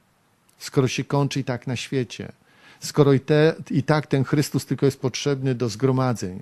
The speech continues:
ale do życia nieprzydatny jest w ogóle. To po co starać się? Po co zapierać się samego siebie? Po co znosić te przeciwności? Po co znosić to, że w firmie ktoś się ze mnie śmieje?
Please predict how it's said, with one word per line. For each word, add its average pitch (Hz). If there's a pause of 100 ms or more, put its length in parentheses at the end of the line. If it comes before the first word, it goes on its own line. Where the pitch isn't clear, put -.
ale 110
do 120
życia 123
nieprzydatny 113
jest 98
w 98
ogóle. 101 (1900)
To 143
po 196
co 101
starać 135
się? 92 (400)
Po 180
co 175
zapierać 160
się 156
samego 139
siebie? 101 (300)
Po 185
co 175
znosić 143
te 156
przeciwności? 123 (340)
Po 196
co 175 (240)
znosić 165
to, 165
że 131
w -
firmie 160
ktoś -
się 139
ze 131
mnie 127
śmieje? 113